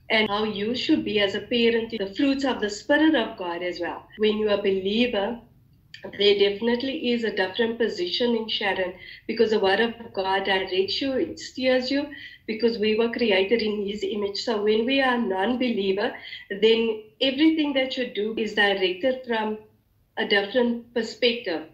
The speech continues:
You either then base it on head knowledge in terms of you reading books as a parent, getting guidance from that perspective. And so from a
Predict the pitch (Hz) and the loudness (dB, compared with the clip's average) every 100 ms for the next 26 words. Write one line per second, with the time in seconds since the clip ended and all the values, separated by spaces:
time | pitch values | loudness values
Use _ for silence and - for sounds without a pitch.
0 | - 196 214 220 - 254 247 262 247 233 | -14 -8 -6 -4 -2 0 2 2 2 0
1 | 214 185 196 254 240 214 202 196 - 190 | 0 -2 -2 -6 -6 -4 -4 -6 -2 0
2 | 220 208 196 226 233 220 220 226 226 226 | 0 0 0 -2 -2 -4 0 0 0 -2
3 | 214 202 190 196 196 220 202 - 196 - | -2 -2 0 2 2 2 -2 -2 -2 2
4 | 233 214 214 - 240 240 254 311 320 - | 2 2 -2 0 2 4 4 2 0 -8
5 | - - - 196 220 214 202 180 180 196 | -18 -8 0 2 2 0 0 0 2 2
6 | 226 233 - 240 196 190 175 185 - 247 | 0 -2 -4 -4 -2 -2 -2 -4 -6 -8
7 | - 247 247 285 294 - - - 220 208 | -4 -4 0 -2 -2 -6 -16 -10 -4 -4
8 | 254 214 208 233 202 202 196 | -2 -2 0 0 0 -2 -4